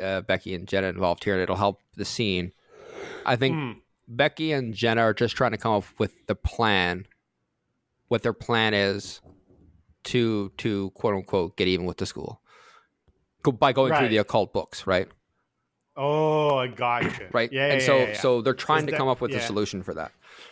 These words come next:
Speaker 1: and we can decide if that gets
Speaker 2: Eh.
Speaker 1: solved or not as we go through the scene.
Speaker 2: Right. Okay. Right, like, so, like, Steve is gonna be the worst lookout of in history.
Speaker 1: Right. And so
Speaker 2: He
Speaker 1: just
Speaker 2: immediately you guys go in and he goes in after.
Speaker 1: Yeah,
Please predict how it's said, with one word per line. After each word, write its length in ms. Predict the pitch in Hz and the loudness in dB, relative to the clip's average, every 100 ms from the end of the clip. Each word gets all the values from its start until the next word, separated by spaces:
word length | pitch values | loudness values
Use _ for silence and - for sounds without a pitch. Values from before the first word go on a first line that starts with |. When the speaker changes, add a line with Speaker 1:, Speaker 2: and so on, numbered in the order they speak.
| - | -12
Speaker 1:
and 200 | 98 98 - _ _ _ - | -8 -8 -12 _ _ _ -2
we 80 | 135 | 0
can 80 | 120 | 0
decide 320 | 107 120 104 | 2 2 2
if 160 | 107 117 | 0 2
that 160 | 113 | 2
gets 160 | 107 95 | 0 -4
Speaker 2:
Eh. 20 | |
Speaker 1:
solved 240 | 101 92 95 | -2 -2 -2
or 80 | |
not 220 | 92 87 - | 0 0 0
as 220 | 98 - | -4 -4
we 80 | 101 | -6
go 160 | 95 90 | -6 -6
through 160 | 92 | -10
the 100 | 78 | -12
scene. 300 | - 98 80 _ _ _ _ - _ _ _ _ _ _ _ _ _ - 170 | -12 -12 -14 _ _ _ _ -20 _ _ _ _ _ _ _ _ _ -14 -4
Speaker 2:
Right. 280 | 156 113 - - | -2 -2 -8 -16
Okay. 280 | 127 113 101 _ _ - | -14 -14 -14 _ _ -12
Right, 160 | 151 156 | -12 -8
like, 180 | 160 156 | -6 -4
so, 140 | - 175 | 0 0
like, 300 | 185 - - _ _ _ - | 0 -2 -14 _ _ _ -14
Steve 360 | - 190 220 | -10 -6 -6
is 80 | 220 | -4
gonna 220 | 190 190 | -2 -2
be 100 | 175 | -4
the 140 | 165 151 | -6 -4
worst 340 | 143 165 - | -4 -4 -6
lookout 380 | 156 156 147 143 | -8 -2 0 0
of 240 | 123 113 _ _ _ _ | -4 -12 _ _ _ _
in 160 | 151 135 | -8 -8
history. 460 | 123 123 95 87 - - | -8 -10 -14 -20 -20 -8
Speaker 1:
Right. 200 | 98 - - | -8 -4 0
And 160 | 160 - - | 0 -2 -8
so 140 | 165 | -6
Speaker 2:
He 80 | 156 | -2
Speaker 1:
just 200 | 170 175 | 0 2
Speaker 2:
immediately 440 | 196 240 233 170 202 | 2 2 0 0 -2
you 100 | 185 | 0
guys 280 | 175 180 131 | 2 2 2
go 220 | 175 156 | 0 2
in 200 | 170 165 | 0 0
and 120 | 147 | -2
he 60 | 151 | -2
goes 280 | 143 143 123 | -2 -2 -2
in 100 | 123 | -4
after. 300 | 117 - 107 | -6 -8 0
Speaker 1:
Yeah, 260 | 139 98 | 2 2